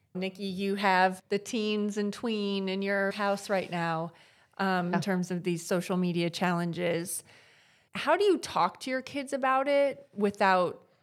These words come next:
Speaker 1: shutting down those lines of communication potentially? You know, I, I can picture my mom, right? Like, kinda old school disciplinarian, you know,
Speaker 2: Yeah.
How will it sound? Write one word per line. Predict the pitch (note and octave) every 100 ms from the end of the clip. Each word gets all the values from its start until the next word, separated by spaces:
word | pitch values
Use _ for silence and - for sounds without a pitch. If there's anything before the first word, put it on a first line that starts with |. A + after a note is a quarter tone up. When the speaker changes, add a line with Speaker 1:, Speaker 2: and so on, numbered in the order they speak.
| -
Speaker 1:
shutting | - - B3 A3+ G#3 G3
down | F3+ F#3+ G#3+ G3+ F3+ F#3
those | F#3+ F3+ E3
lines | F3 F3 F3
of | F3 -
communication | G3 F#3 E3+ F3 E3+ E3 E3 E3
potentially? | F#3 - E3+ - - G#1 G1+ G3+ - - _ _ _ _ _ _
You | G3+
know, | F#3 D#3+ E3+ - - _ _ - -
I, | E3+ E3+ -
I | B3+
can | B3+ A3+
picture | D4 - A3
my | G3+ F3
mom, | F3+ A#2+ E3
right? | F3+ F#3 -
Like, | F3+ F3 - - -
kinda | A3 F3 -
old | G#3 F#3+ G3
school | - A3 G3 F3+ F3 F3+ F3+ F3+ -
disciplinarian, | G#3 G3+ G3 - F3 F3 F3+ F#3 F3 F3
you | E3+
know, | E3
Speaker 2:
Yeah. | F#3